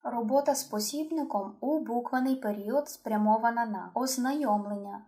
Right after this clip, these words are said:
з друкованими і рукописними буквами української абетки та звуками, які вони позначають. Вироблення навичок читання складів, слів із поступовим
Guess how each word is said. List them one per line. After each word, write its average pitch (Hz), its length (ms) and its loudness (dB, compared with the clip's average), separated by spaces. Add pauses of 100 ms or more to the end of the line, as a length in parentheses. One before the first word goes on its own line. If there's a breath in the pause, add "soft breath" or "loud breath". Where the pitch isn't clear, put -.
з 208 120 -10
друкованими 226 800 4
і 202 40 -6
рукописними 208 800 2
буквами 214 520 -2
української 226 640 -8
абетки 208 580 -2
та 214 200 0
звуками, 226 540 -4
які 214 240 -6
вони 202 280 -6
позначають. 208 840 -8 (920)
Вироблення 220 760 0
навичок 269 580 -2
читання 233 540 0
складів, 208 640 -6 (520)
слів 262 600 -4
із 220 120 -6
поступовим 233 840 -2